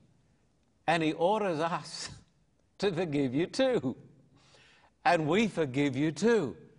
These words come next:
He said, "You forgive me?" "Yes." Well, he said, "I have one request." "What is it? You've caused enough trouble."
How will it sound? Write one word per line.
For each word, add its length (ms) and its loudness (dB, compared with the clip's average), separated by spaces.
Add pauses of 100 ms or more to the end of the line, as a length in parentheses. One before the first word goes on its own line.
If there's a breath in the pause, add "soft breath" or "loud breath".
(120)
He 160 0
said, 320 -4
"You 340 4
forgive 340 0
me?" 200 -2 (140)
"Yes." 640 -4 (460 loud breath)
Well, 120 4
he 120 4
said, 400 -2 (760 loud breath)
"I 180 2
have 160 -4
one 280 0
request." 640 -4 (720)
"What 260 0
is 140 0
it? 160 -4
You've 160 -8
caused 320 0
enough 280 0
trouble." 320 0